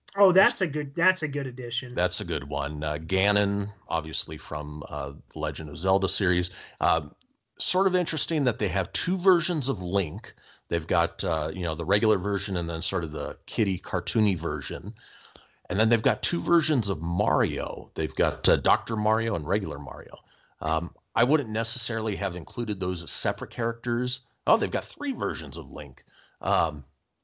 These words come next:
Speaker 2: you know, maybe make those separate skins for the same character.
Speaker 1: Yeah. Well, and that's kinda why when they announced Ken, I was like, "Well,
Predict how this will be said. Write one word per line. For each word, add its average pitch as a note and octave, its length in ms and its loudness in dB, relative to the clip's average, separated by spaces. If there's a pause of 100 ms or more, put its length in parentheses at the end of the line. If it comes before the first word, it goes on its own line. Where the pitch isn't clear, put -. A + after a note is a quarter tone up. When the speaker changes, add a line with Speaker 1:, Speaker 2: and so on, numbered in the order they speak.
(560)
Speaker 2:
you A#2 120 -2
know, G#2+ 80 2
maybe A2+ 320 2
make A2 280 2
those F#2 540 0 (800)
separate - 600 -4
skins D#3 760 -4
for - 180 -6
the - 100 -8
same C3 340 -4
character. - 680 -6 (320)
Speaker 1:
Yeah. D#3 400 4 (1120)
Well, A#3+ 120 4
and D4+ 80 0
that's F#4+ 140 -2
kinda D#4+ 240 0
why A#3 220 6
when G3+ 240 2
they A3+ 120 6
announced A#3 400 2
Ken, G3+ 460 2
I F3 180 2
was F#3+ 220 2
like, G3 320 0
"Well, A#3+ 480 2